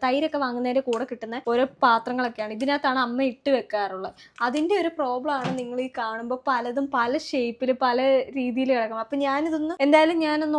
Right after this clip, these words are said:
ഓർഡർ ചെയ്ത് പൈസയൊക്കെ ആകുമ്പോഴത്തേനും ഒന്ന് ഓർഡർ ചെയ്തിട്ട് ഞാൻ ഫുൾ വേറെ പാത്രം വെക്കാൻ ഞാൻ പ്ലാൻ ചെയ്തിട്ടുണ്ട്. അപ്പൊ അത് നമുക്ക് ഇനി വാങ്ങിക്കണം.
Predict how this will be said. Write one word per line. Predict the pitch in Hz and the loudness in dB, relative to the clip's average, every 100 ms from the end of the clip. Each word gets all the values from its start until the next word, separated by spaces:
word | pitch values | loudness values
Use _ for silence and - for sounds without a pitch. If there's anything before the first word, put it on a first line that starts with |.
| 269 | 2
ഓർഡർ | 254 262 285 | 2 2 2
ചെയ്ത് | 269 269 269 | 2 0 0
പൈസയൊക്കെ | 254 240 285 269 254 | -2 0 -4 -2 0
ആകുമ്പോഴത്തേനും | 240 233 240 247 | -2 -4 -4 -4
ഒന്ന് | 247 226 | -2 -2
ഓർഡർ | 226 254 | 0 -2
ചെയ്തിട്ട് | 240 226 - 320 - - - | -2 -4 -4 -4 -6 -12 -4
ഞാൻ | 285 | 0
ഫുൾ | 311 269 285 269 | 2 4 4 4
വേറെ | 240 247 254 | 4 2 4
പാത്രം | 226 226 277 254 | 2 2 -2 -2
വെക്കാൻ | 262 269 262 | -2 0 0
ഞാൻ | 294 294 | 0 0
പ്ലാൻ | 247 285 320 | 0 0 2
ചെയ്തിട്ടുണ്ട്. | 262 226 226 208 220 349 | 0 0 -6 -6 -6 -4
അപ്പൊ | 269 277 | 2 4
അത് | 247 381 | 4 0
നമുക്ക് | 311 330 302 | 0 -2 -2
ഇനി | 320 | 0
വാങ്ങിക്കണം. | 254 233 240 226 156 | -2 -2 -6 -6 -8